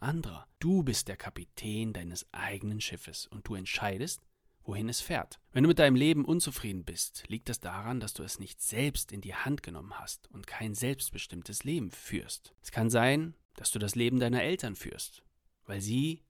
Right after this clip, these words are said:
die Erwartungen, die sie an dich hatten und eigentlich für ihr eigenes Leben bestimmt waren, dass du diese Erwartungen auf dein eigenes Leben projiziert hast und jetzt das Leben deiner Eltern führst.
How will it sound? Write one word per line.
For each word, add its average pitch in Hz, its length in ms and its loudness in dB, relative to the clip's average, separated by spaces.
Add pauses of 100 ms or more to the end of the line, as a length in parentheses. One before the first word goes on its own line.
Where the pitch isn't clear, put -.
(260)
die 73 80 -10
Erwartungen, 131 800 -4 (360)
die 98 100 -8
sie 123 200 0
an 101 160 -4
dich - 280 -6 (120)
hatten 185 520 -4 (560)
und - 180 -6
eigentlich 117 340 0
für - 120 -8
ihr 92 240 -4
eigenes 127 320 -2
Leben 92 260 -8
bestimmt - 560 -4
waren, 95 360 -8 (200)
dass - 140 -6
du 135 140 -2
diese 113 280 -2
Erwartungen 101 640 -8 (240)
auf - 100 -18
dein - 240 -10
eigenes 98 360 -4
Leben 95 300 -6
projiziert 117 500 -4
hast - 260 -16
und 101 140 -10
jetzt - 260 -6
das 101 100 -12
Leben 98 240 -10
deiner 117 220 -4
Eltern 135 300 -4
führst. - 380 -16